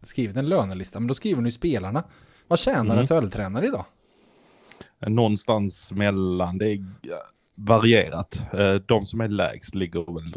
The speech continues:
Speaker 2: runt en hundring, strax över kanske.
Speaker 1: Mm.
Speaker 2: Eh, och de som ligger högst ligger väl kanske runt tvåhundra, så det är ganska varierat.
Speaker 1: Ska vi tro att Thomas Mitell ligger i övre skiktet?
Speaker 2: Det skulle jag väl nog kunna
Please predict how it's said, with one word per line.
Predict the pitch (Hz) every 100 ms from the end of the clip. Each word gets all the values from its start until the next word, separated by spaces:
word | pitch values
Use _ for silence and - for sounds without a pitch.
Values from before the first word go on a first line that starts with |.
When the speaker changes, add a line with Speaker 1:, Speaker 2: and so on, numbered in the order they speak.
| -
Speaker 2:
runt | 95 82 -
en | 87
hundring, | 98 98 95 92 82 85 85 82
strax | - 90 -
över | 92 80 87
kanske. | - 78 87 92 87 92 _
Speaker 1:
Mm. | 98 92 90 87
Speaker 2:
Eh, | 87
och | - 98 92
de | 95 85
som | - 90
ligger | 95 95
högst | 95 - - -
ligger | 95 92 90 87
väl | 90
kanske | 127 120 92
runt | 92 107 87 -
tvåhundra, | - 95 98 101 - 80 85
så | -
det | 90
är | 95
ganska | 110 123 110
varierat. | 104 117 101 - - - - _ _
Speaker 1:
Ska | - 117
vi | 107
tro | 113 107
att | 104
Thomas | 117 110
Mitell | 113 117 113
ligger | 110 107
i | 113
övre | 107 110
skiktet? | 107 107 - 92 - _ _ _ _ _ _ _ - _ _ _
Speaker 2:
Det | - - 107 147 160
skulle | - 175 160
jag |
väl | 160 165
nog | 131
kunna | - 120